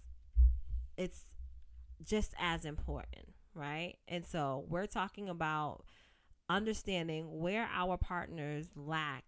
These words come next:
and, and how we can, um, help them without completely draining ourselves, right? Right. E-, every, every relationship, there is some give and some take.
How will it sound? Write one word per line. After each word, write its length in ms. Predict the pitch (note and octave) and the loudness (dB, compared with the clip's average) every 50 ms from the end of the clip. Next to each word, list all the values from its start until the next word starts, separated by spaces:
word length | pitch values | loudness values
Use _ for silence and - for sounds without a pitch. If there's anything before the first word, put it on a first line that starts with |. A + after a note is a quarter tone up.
| - | -8
and, 220 | - D3 D3 D#3 D3+ D#3+ - - _ _ _ _ _ _ _ - | -6 -4 -4 -4 -6 -8 -10 -16 _ _ _ _ _ _ _ -2
and 160 | E3+ D#3+ D#3+ | -2 -2 -2
how 320 | - - G3 F#3 F#3 F3+ | -2 0 2 4 4 4
we 240 | F3 E3+ F3+ F#3+ F3 | 4 2 0 -2 0
can, 840 | - - - - F3+ E3+ D#3 D#3 D3 C#3+ D3 C#3 C3 C3 C3 - - - _ - - | 2 2 4 4 4 0 0 -2 -2 -2 -2 -4 -4 -6 -8 -10 -12 -18 _ -10 -6
um, 600 | E3 E3 D3+ D3 D3 D3 - - - - - F#3 - - - _ _ _ _ _ _ _ _ _ _ _ _ _ - - _ _ | -4 -2 -2 -2 -4 -6 -8 -10 -10 -12 -14 -16 -18 -20 -20 _ _ _ _ _ _ _ _ _ _ _ _ _ -20 -20 _ _
help 460 | - - - G#3 G#3 A#3+ A3 - - | -4 2 6 6 6 6 4 0 0
them 260 | - E3 D#3+ D3+ D3 | 0 2 2 2 0
without 500 | D3 C#3+ - - D3 D#3 D#3 D3 - - | -2 -4 -2 0 2 2 2 0 -2 -8
completely 560 | - - F3+ D#3+ - - G3 G3 - - E3+ D#3 | -8 -6 -6 -4 -2 -2 -2 -4 -4 -4 -6 -4
draining 380 | D#3 D#3+ D3+ D3 C#3 C3+ - - | -4 -4 -2 -2 -4 -4 -6 -8
ourselves, 920 | - D#3 D3+ D#3 D3+ D3 - - - - - - - - - - - - - | -8 -6 -6 -6 -6 -6 -6 -6 -4 -4 -4 -4 -6 -8 -10 -12 -14 -12 -6
right? 340 | - D#3+ E3 E3 E3+ E3+ - - - - - - - - - - - - - - - _ _ - | -4 -2 0 0 0 -2 -4 -8 -12 -18 -16 -14 -14 -14 -14 -16 -20 -20 -20 -20 -20 _ _ 2
Right. 280 | E3+ G3 F3+ F3 E3+ - - _ | 4 6 6 6 4 0 -6 _
E-, 120 | - G3+ G3+ - - | 0 0 0 4 6
every, 340 | G#3 A3+ A#3 D4 D4 C#4 - - | 6 6 6 6 4 2 2 4
every 260 | - G#3+ A3+ B3 C4+ | 4 4 6 6 4
relationship, 720 | A3 G3+ F#3 F#3 G#3 A3 - F#3+ F3+ - - E3 - - - | 4 4 4 6 4 4 4 0 -2 0 2 0 0 0 0
there 200 | E3+ F#3+ F#3 - | 2 2 2 4
is 180 | - F#3 F#3 | 2 2 0
some 320 | - - - F#3+ F#3+ G3 F3 | 2 2 2 2 2 2 2
give 220 | E3+ F3 E3 D#3 - | 2 2 2 2 0
and 200 | - D#3+ D#3+ D#3+ | -2 -2 -2 -2
some 220 | - - C#3 C#3+ D3 | -2 -4 -4 -4 -2
take. 560 | - - G#2+ E2+ - - _ - - - | -2 -4 -4 -4 -6 -10 _ -12 -12 -10